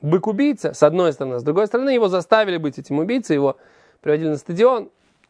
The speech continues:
э, да или нет? <coughs> Говорит Гемара, Рав Омар, Рав сказал так, кошер, он кошерный в качестве жертвоприношения, Вешмуэль Омар, пасуль, не кошерный.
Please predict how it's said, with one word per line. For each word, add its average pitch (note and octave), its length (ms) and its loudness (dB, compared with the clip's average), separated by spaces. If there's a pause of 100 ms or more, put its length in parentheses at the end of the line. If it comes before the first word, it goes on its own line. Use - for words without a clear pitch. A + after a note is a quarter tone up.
э, C#3 500 -4 (480)
да F#3+ 240 6
или G3 120 -2
нет? D3 160 -8 (720)
<coughs> - 0 - (800)
Говорит G3 280 2
Гемара, F#3 320 0 (180)
Рав A3 240 4
Омар, F3+ 260 -4 (220)
Рав F3+ 220 2
сказал F#3+ 240 0
так, C3+ 220 -2 (1160)
кошер, D#3+ 400 0
он F3 140 -2
кошерный F#3+ 440 2
в - 40 -10
качестве C#3 240 -4
жертвоприношения, D#3+ 600 -4 (520)
Вешмуэль B3+ 460 2
Омар, G#3+ 280 -4
пасуль, F#3 380 2
не G3 140 0
кошерный. C#3 460 -2